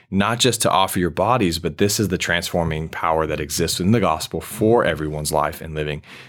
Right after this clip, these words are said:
And so we'll see this throughout the rest of the chapter, throughout the rest of the section, where you see spiritual gifts in the body of Christ in, you know,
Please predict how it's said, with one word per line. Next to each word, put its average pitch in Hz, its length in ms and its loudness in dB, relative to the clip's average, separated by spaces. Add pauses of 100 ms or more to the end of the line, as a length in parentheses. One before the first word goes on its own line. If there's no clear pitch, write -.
(120)
And 101 160 2
so 117 100 4
we'll 98 140 4
see 131 220 2
this 107 160 2
throughout - 1400 -4
the 104 100 6
rest 87 180 0
of 85 60 -2
the - 60 -4
chapter, 104 360 0
throughout 87 280 2
the 85 60 -2
rest 80 160 -2
of 87 40 -4
the - 60 0
section, 101 300 2
where 82 100 2
you 82 40 2
see 98 180 2
spiritual 92 360 2
gifts 87 260 2
in 85 60 0
the 78 60 0
body 76 240 2
of 69 120 -8
Christ - 460 -4 (380)
in, 82 180 0
you 76 120 2
know, 80 180 0